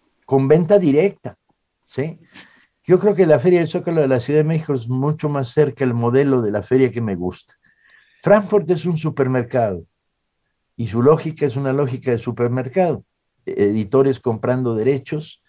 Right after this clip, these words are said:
no es una feria de lectores. Si el objetivo de las ferias son los lectores, Frankfurt no lo es.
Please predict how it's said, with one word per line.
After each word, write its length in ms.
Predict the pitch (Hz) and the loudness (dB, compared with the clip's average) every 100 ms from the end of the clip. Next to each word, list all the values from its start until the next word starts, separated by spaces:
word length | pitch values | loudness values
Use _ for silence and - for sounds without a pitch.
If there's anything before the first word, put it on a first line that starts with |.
| _ _ _ _ - | _ _ _ _ -4
no 140 | 131 | 0
es 80 | 143 | 2
una 180 | 151 135 | 2 0
feria 320 | 123 143 139 | 2 2 4
de 80 | 123 | 4
lectores. 580 | 117 113 156 170 131 - | 0 -2 0 0 0 2
Si 100 | 127 | 4
el 100 | 127 | 4
objetivo 500 | 120 127 123 214 196 | 2 0 2 4 4
de 60 | |
las 160 | 135 117 | 2 -2
ferias 260 | 170 165 131 | -2 -2 -2
son 160 | 165 | 0
los 140 | 160 127 | -2 -2
lectores, 540 | 101 - 170 196 - | -4 0 2 2 2
Frankfurt 400 | 147 143 123 120 | -4 -4 -6 -6
no 160 | 127 127 | -2 2
lo 180 | 120 | 2
es. 380 | 156 - - - | 0 -4 -10 -18